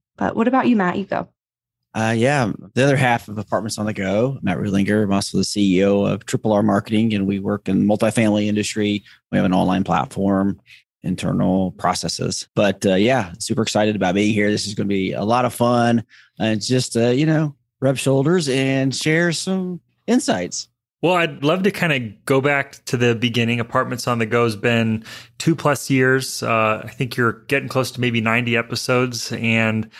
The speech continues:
Speaker 3: I'd love to hear kind of the story of how it was born, the idea, how the two of you got matched up. Not sure who wants to take that first kind of part, but I'm really interested in hearing the, the beginning 'cause you are one of the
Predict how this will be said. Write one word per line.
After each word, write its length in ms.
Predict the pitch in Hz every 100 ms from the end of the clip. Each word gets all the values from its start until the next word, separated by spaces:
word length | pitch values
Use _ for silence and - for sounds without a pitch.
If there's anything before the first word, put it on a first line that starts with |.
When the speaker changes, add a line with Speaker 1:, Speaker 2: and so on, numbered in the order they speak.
| - - -
Speaker 3:
I'd 160 | 131 165
love 140 | 170
to 60 | 143
hear 500 | 139 143 135 - -
kind 180 | 139 131
of 40 |
the 60 | 113
story 380 | - 123 107 95
of 220 | - -
how 140 | 123
it 40 | 120
was 160 | 107
born, 480 | 95 123 127 123 117
the 120 | 107
idea, 680 | 110 101 117 120 120 120 120 - - _
how 120 | -
the 120 | 120 120
two 180 | -
of 80 | 131
you 100 | 131
got 160 | 123 113
matched 360 | 120 117 - 120
up. 240 | 123 - - 131
Not 160 | 143
sure 160 | - 139
who 40 |
wants 140 | 135 -
to 60 |
take 200 | 117 127 123
that 180 | 110
first 380 | - 123 - -
kind 160 | - 113
of 140 | -
part, 320 | - 117 104
but 80 | 120
I'm 140 | 113 113
really 280 | 139 135
interested 360 | 123 123 113 113
in 80 | 113
hearing 280 | 113 117 110
the, 280 | 110 110 -
the 80 | 113
beginning 480 | 117 123 117 107
'cause 220 | 107 113 110
you 140 | 127
are 140 | 117
one 160 | 113 113
of 180 | 110 110
the 300 | 113 113